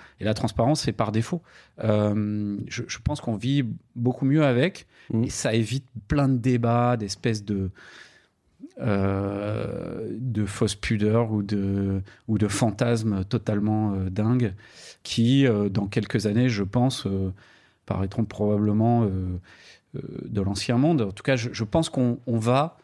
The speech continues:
Speaker 1: durablement vers plus de transparence. Pour une raison simple, hein, que j'explique souvent, c'est que nous sommes à trente et plus années de la révolution industrielle qui nous caractérise, celle de l'Internet. Et Internet a fait voler en éclats le rapport entre pouvoir et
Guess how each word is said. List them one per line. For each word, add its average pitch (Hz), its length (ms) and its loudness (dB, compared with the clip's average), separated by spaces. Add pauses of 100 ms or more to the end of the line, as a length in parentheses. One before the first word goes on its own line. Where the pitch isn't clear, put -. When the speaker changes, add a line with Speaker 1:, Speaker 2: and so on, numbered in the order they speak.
(320)
Speaker 1:
durablement 135 600 2
vers 123 140 0
plus 139 180 -2
de 131 80 0
transparence. 113 540 -4
Pour 127 300 0
une 123 80 2
raison 123 260 2
simple, 151 440 0
hein, 127 260 -2
que 107 120 -6
j'explique 101 380 -6
souvent, 123 440 -2
c'est 123 180 -4
que 110 180 -2 (360)
nous 110 120 -2
sommes 135 440 0 (460)
à 110 380 0
trente 139 360 0
et 110 40 0
plus - 400 -6
années 120 420 2
de 120 120 -2
la 101 160 -2
révolution 110 440 0
industrielle 110 460 0
qui - 160 -4
nous 101 80 0
caractérise, 98 720 -2
celle 120 300 0
de 104 80 0
l'Internet. 104 640 -2
Et 107 140 0
Internet 120 480 0
a 98 40 -2
fait 101 200 -4
voler 131 400 2
en 120 120 2
éclats 117 440 -2 (580)
le 107 160 2
rapport 120 440 0
entre 104 220 -2
pouvoir 120 720 0
et 113 280 0